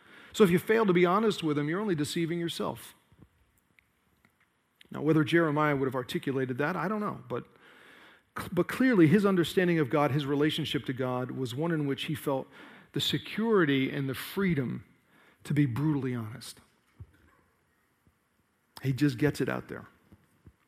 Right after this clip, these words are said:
Yet in the midst of that, in the midst of all of this, in the midst of his confusion, his frustration, his pain, his complaining,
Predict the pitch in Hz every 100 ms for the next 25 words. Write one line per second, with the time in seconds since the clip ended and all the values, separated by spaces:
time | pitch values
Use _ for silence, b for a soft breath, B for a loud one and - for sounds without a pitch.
0 | _ _ _ B B B B - 196 220
1 | 214 214 285 - 165 135 143 175 214 220
2 | 202 214 277 277 139 131 160 151 - 180
3 | 208 185 160 - 160 127 254 226 196 170
4 | 143 170 156 226 226 208 175 135 - 196
5 | 202 196 147 - 151 117 208 196 151 131